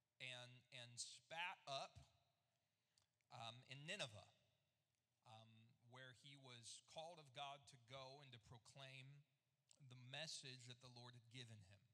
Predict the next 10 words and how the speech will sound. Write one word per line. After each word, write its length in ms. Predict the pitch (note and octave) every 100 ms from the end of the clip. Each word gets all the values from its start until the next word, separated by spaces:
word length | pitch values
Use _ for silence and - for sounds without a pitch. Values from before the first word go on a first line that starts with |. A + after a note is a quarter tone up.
| _ _ _ _ _ _ _ - - - - - - _ -
And 560 | C3+ B2+ B2+ C3 C3 C3 - -
it's 160 | D#3 -
a 80 | D3+
simple 480 | - A#3+ A#3+ D#3+
story. 640 | - - C#3 A#2 A#2+ C3 D#3+ C#3
There's, 240 | C3 C#3+ C#3 C3
there's 400 | C3+ C3 - - -
a 160 | C3+ B2+
lot 320 | C3 C#3
of, 80 | C#3+